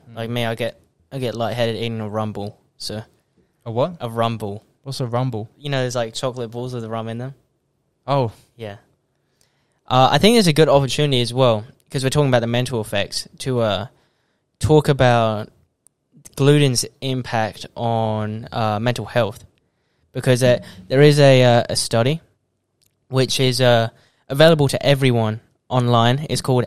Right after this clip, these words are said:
Speaker 2: Anxiety But Not Depression Decreases in Celiac Patients After One Year Gluten-Free Diet. Uh, available to everyone online, open access. And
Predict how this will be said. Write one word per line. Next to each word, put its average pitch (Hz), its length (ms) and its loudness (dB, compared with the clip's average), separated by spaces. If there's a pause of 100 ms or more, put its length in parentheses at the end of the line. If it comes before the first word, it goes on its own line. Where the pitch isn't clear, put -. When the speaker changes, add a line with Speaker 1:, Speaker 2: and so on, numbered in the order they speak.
Speaker 2:
Anxiety 131 540 4
But 123 220 0
Not 127 260 2
Depression 120 640 0
Decreases 123 760 -2 (240)
in 123 160 -2
Celiac 127 680 2
Patients 117 520 -4 (240)
After - 240 -2
One 127 380 -2
Year 123 500 0 (360)
Gluten-Free 120 560 -2
Diet. 101 380 -6 (800)
Uh, 120 360 2
available 131 360 4
to 135 100 -6
everyone 131 400 0
online, 123 480 0 (100)
open 123 460 -2 (420)
access. 135 600 -2 (760)
And 135 340 2